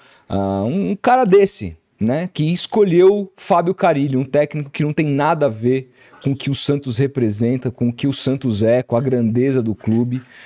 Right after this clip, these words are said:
O Santos está diminuindo de tamanho. E esse episódio que aconteceu hoje,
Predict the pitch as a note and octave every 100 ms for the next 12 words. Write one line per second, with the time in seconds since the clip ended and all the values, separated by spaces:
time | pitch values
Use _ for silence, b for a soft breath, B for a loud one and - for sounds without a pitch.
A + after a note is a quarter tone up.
0 | B B - F3 E3 F3+ - - G3+ F#3
1 | G3+ G#3 D#3 F#3 G3 F#3 G3 E3 C3 B2+
2 | F2 - B B - D3+ D#3 - _ D3+
3 | F3 - G3+ F3+ C3+ D3+ F#3+ D3+ C3 B2
4 | C3 B2 - B2+ A#2+ C#3+ D#3+ B2 F#2